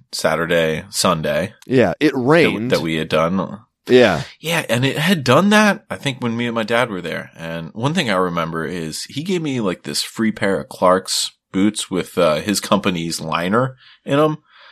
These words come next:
Speaker 1: And they were free for him. I mean, we're about the same size shoe. But I had worn down these soles a little bit when I was at college. And I remember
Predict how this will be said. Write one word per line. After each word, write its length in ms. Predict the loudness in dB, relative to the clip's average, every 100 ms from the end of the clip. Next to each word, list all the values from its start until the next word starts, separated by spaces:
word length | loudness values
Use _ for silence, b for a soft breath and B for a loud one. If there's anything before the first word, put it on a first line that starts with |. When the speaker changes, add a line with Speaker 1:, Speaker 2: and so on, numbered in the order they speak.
| b -4
Speaker 1:
And 80 | 2
they 80 | 6
were 120 | 6
free 240 | 6 2
for 160 | 2 0
him. 240 | 0 -2 -6 -6
I 60 |
mean, 180 | -2 -2
we're 160 | 0 0
about 280 | 2 0
the 40 | -2
same 220 | -8 -8
size 240 | -6 -6 -6
shoe. 440 | -6 -4 -6 -8
But 120 | -8 -2
I 80 |
had 100 | 0
worn 260 | 0 0 2
down 220 | 2 2
these 180 | 0 -2
soles 280 | 2 2 2
a 40 |
little 140 | -4 -8
bit 260 | -8 -8
when 120 | -8
I 100 | -8
was 140 | -8 -8
at 80 | -8
college. 560 | -6 -4 -4 -8 -12 -10
And 220 | -8 -6
I 140 | -2
remember 640 | 0 0 0 2 2 2